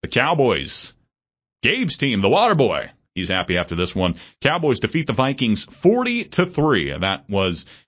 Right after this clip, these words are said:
the biggest win, away win, rather, road win for the Cowboys. Thirty-seven points, the difference there. And my, and that was a good Vikings team, by the way. I think the Vikings only had one loss going into that game. So impressive win for Dak Prescott and the Cowboys there.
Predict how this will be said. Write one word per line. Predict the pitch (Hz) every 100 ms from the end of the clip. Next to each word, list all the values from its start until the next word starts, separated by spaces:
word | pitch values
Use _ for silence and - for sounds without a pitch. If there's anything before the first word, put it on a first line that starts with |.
| -
the | 92
biggest | - 208 233 165 - - - -
win, | 95 131 95 -
away | 95 95 123 131
win, | 90 82 76 78
rather, | 80 78 78 82 - _ -
road | 117 113
win | 104 98
for | 90
the | 90
Cowboys. | - 101 95 87 82 -
Thirty-seven | - - 190 160 107 127 117 92
points, | - - 120 92 -
the | 95
difference | 101 120 90 85
there. | 110 92 71 - - _ _ -
And | 80
my, | 113 -
and | 98
that | 147
was | 175
a | 95
good | 143
Vikings | 98 104 - 92 80
team, | 85 78
by | 78
the | 71
way. | 73 73
I | 85
think | 113 123
the | 82
Vikings | 104 - 95 98
only | 104 92
had | 98 90
one | 127 104
loss | 107 151 185
going | 113 92
into | 76 80
that | 78 73
game. | 82 71 73
So | 85 113 85
impressive | 80 - 165 151 107
win | 123 110
for | 92
Dak | 117 117
Prescott | - 98 - 98
and | 80
the | -
Cowboys | 92 78 71 69
there. | 67 52